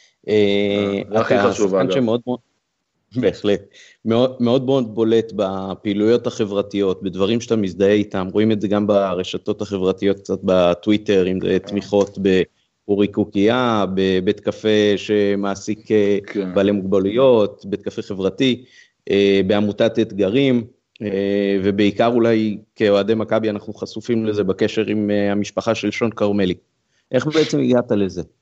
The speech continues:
Speaker 1: איך אתה, איך אתה נשאב ל-, לדבר הזה באופן, אה, הרבה יותר בולט משחקנים אחרים?
Speaker 2: אה, אני יכול לספר לכם שבכל ארוחת שישי בקיבוץ, אני מקבל על הראש שאני לא עושה מספיק עניינים חברתיים.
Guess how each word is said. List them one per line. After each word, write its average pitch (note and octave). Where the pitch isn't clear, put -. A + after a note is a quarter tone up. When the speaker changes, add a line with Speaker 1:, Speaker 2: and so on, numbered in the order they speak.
Speaker 1:
איך A#2+
אתה, G#2+
איך -
אתה A2+
נשאב A2+
ל-, G#2+
לדבר A2
הזה G#2+
באופן, G#2+
אה, G2+
הרבה G2+
יותר A2
בולט G2+
משחקנים G2+
אחרים? F#2
Speaker 2:
אה, G2
אני G2
יכול A2
לספר A#2+
לכם A2+
שבכל G#2
ארוחת G#2+
שישי A2+
בקיבוץ, A2
אני G2
מקבל G2+
על G#2+
הראש A2
שאני G2+
לא A2
עושה G#2+
מספיק G#2
עניינים G2
חברתיים. F#2